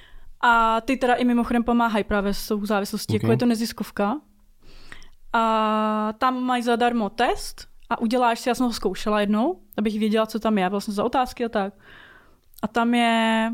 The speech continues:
Speaker 1: asi třicet, čtyřicet otázek, fakt zajímavých, ale úplně na zamyšlení. To není jako, že jenom jak často koukáš, to je jenom jedna z věcí, který tě zajímá.
Speaker 2: Mhm.
Speaker 1: Ale jestli koukáš ve stresu, když, jestli,
Speaker 2: Jo.
Speaker 1: jestli pravidelně koukáš, když máš stres,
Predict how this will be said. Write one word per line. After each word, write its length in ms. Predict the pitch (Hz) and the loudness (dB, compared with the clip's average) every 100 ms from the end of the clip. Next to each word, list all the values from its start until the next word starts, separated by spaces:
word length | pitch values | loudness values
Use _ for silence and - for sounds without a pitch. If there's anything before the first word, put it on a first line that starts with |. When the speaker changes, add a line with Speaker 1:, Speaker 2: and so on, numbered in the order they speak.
| 240 220 | -6 -8
Speaker 1:
asi 680 | - - 233 226 220 226 226 | -6 0 0 2 2 0 -4
třicet, 420 | - 214 226 220 | -6 -4 -4 -4
čtyřicet 420 | - 226 214 214 | -6 -6 -4 -6
otázek, 460 | 202 202 196 196 - | -4 -2 -2 -4 -4
fakt 180 | 240 226 | -4 0
zajímavých, 560 | 233 233 240 190 - | 0 2 2 0 -2
ale 120 | 185 | -2
úplně 200 | 202 262 | 0 0
na 100 | 285 | 2
zamyšlení. 680 | 285 311 240 - 196 208 220 - | 2 2 0 0 -4 -4 -6 -2
To 60 | |
není 180 | 226 247 | 2 4
jako, 180 | 247 247 | 2 0
že 100 | 214 | 0
jenom 220 | 214 208 208 | 2 2 0
jak 140 | 196 | 0
často 260 | 214 - 208 | -4 -4 -2
koukáš, 360 | 202 202 202 | -2 -4 -4
to 80 | 247 | 0
je 60 | 262 | 2
jenom 220 | 285 277 | 2 2
jedna 380 | 254 254 294 269 | 2 2 2 2
z 60 | |
věcí, 300 | 262 254 - | 0 -2 -4
který 280 | - 262 262 | -2 -2 -2
tě 140 | 262 247 | -2 0
zajímá. 460 | 285 285 180 - - | 0 0 -2 -2 0
Speaker 2:
Mhm. 300 | 139 156 170 - - - - | 2 2 0 -6 -20 -6 0
Speaker 1:
Ale 420 | 233 240 240 233 | 2 4 4 2
jestli 220 | 247 - | -2 -4
koukáš 440 | 294 269 247 233 214 | -2 -2 0 -2 -2
ve 80 | 214 | -6
stresu, 540 | - 208 - - 196 | -4 -6 -4 -6 -6
když, 260 | 190 190 - | -6 -8 -4
jestli, 300 | 233 233 294 | -2 0 0
Speaker 2:
Jo. 40 | 277 | 2
Speaker 1:
jestli 180 | 208 254 | 0 0
pravidelně 320 | 262 254 247 | 0 2 2
koukáš, 280 | 247 247 226 | 0 -2 -2
když 160 | 208 220 | -2 -2
máš 180 | 196 | -2
stres, 340 | - - - | -4 -6 -6